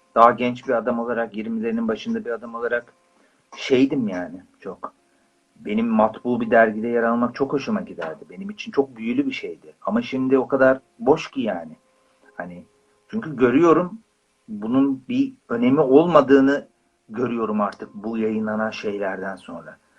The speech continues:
Hani al gülüm ver gülüm gibi. Ha, hala matbu bir dergide yayınlanınca çok mutlu oluyorum. Ama şöyle, eskisi kadar mesela eskiden şunu beş, altı sene önce şunu yaptım bilirim. Dergiyi hem Kadıköy Mepisto'da bulama-, bulamayınca hem Taksim Mepisto'da hem Beşiktaş Mepisto'da aradığımı bilirim.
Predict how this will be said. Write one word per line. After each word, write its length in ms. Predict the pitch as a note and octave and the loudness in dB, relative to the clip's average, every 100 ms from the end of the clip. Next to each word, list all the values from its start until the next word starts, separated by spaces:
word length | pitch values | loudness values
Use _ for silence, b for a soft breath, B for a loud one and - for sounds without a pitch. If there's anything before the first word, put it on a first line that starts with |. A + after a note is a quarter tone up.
| b | b
Hani 160 | G#3+ - | -6 0
al 320 | - D3+ C3+ | 4 4 2
gülüm 320 | B2+ D3+ D3 | -2 -2 2
ver 160 | C#3+ C3+ | 4 4
gülüm 320 | A#2 G#2 F#2 | 0 -8 -10
gibi. 160 | E2+ D#2 _ _ _ | -16 -20 _ _ _
Ha, 280 | - C3+ B2+ | -2 2 2
hala 360 | A#2 B2+ D3 D3+ | 4 4 4 0
matbu 360 | A#2+ A2 - G#2+ | -4 -10 -14 -18
bir 100 | G#2+ | -12
dergide 340 | G#2 G2+ F#2+ | -10 -10 -16
yayınlanınca 420 | G2+ G2 F#2+ F#2+ | -18 -16 -18 -18
çok 200 | - G#2 | -16 -16
mutlu 280 | F#2+ - G2 | -16 -16 -16
oluyorum. 380 | F#2 F2 F2+ - _ _ _ _ _ _ | -16 -18 -20 -20 _ _ _ _ _ _
Ama 200 | A2 C#3+ | -2 -2
şöyle, 460 | - F#3+ G3 C3+ - _ _ _ | 0 2 4 2 -6 _ _ _
eskisi 440 | C3+ - - - G3+ | -6 -6 -10 -14 0
kadar 300 | E3+ D#3+ E3 | 2 4 4
mesela 560 | D#3 D#3 E3 E3 D#3+ _ _ | 2 -4 0 0 -2 _ _
eskiden 440 | - - C#3 E3 | -16 -14 -6 -6
şunu 280 | D3+ D#3+ D#3 | -6 -12 -6
beş, 180 | C3+ C#3 - - | -4 -4 -6 0
altı 280 | C3+ B2+ - | 0 0 -6
sene 160 | D3+ | -10
önce 160 | C#3+ C#3+ | -10 -14
şunu 220 | - D3 | -14 -8
yaptım 400 | D3 C#3 - C#3 | -6 -6 -8 -8
bilirim. 340 | C#3 C3+ F#2+ | -6 -6 -6
Dergiyi 460 | F#2+ A2 A2+ B2 A#2 | 0 0 0 -6 -2
hem 240 | C3+ C3+ | 0 0
Kadıköy 320 | C3+ C3 C3+ B2 | -4 -4 -2 0
Mepisto'da 600 | B2 A#2+ _ B2+ A2 G2+ | -2 -6 _ -8 -8 -6
bulama-, 360 | A2+ B2 A#2+ A2+ | -2 0 0 -4
bulamayınca 580 | G#2+ A#2 A#2 A2+ A2+ A2+ | -4 -2 -2 -4 -6 -6
hem 120 | A#2 | -4
Taksim 420 | A#2+ G#2+ - A#2 | -2 -4 -6 -8
Mepisto'da 360 | A2+ - _ A#2 | -8 -10 _ -8
hem 80 | G#2+ | -8
Beşiktaş 280 | A2+ A#2+ A#2 | -8 -10 -8
Mepisto'da 520 | A2+ - _ G#2+ A2+ | -10 -12 _ -8 -2
aradığımı 460 | A2 A2 A2+ A2 | 0 0 -2 -4
bilirim. 220 | G2+ E2+ | -6 -14